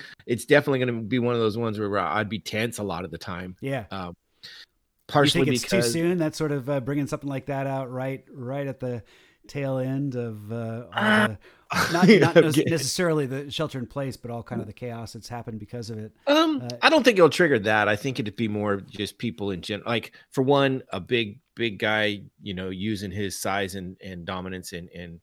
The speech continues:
Speaker 1: pushing a girl around, woman.
Speaker 2: Yeah.
Speaker 1: You know, she's got, she's a woman, she's got her son. I think that's gonna really trigger some people, um, as far as that'll go.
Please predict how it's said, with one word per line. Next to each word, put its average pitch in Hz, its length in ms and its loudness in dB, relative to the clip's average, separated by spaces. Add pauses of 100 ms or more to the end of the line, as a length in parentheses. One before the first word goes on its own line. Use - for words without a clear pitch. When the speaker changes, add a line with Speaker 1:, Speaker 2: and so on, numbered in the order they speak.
Speaker 1:
pushing 101 300 -8
a 85 40 -10
girl 87 300 -8
around, 82 380 -10
woman. 87 240 -8
Speaker 2:
Yeah. 90 100 -8 (400)
Speaker 1:
You 95 80 -16
know, 85 180 -12
she's 87 240 -16
got, 98 180 -6
she's 92 220 -12
a 87 40 -18
woman, 85 240 -14
she's - 180 -16
got 85 160 -10
her - 60 -20
son. - 160 -12 (720)
I 131 200 0
think 120 200 -4
that's 98 200 -8
gonna 98 200 -10
really 95 400 -6
trigger 92 260 -10
some - 160 -16
people, 90 380 -14 (500)
um, 85 260 -6
as 87 80 -14
far 87 240 -6
as 85 120 -12
that'll 82 260 -6
go. 90 300 -8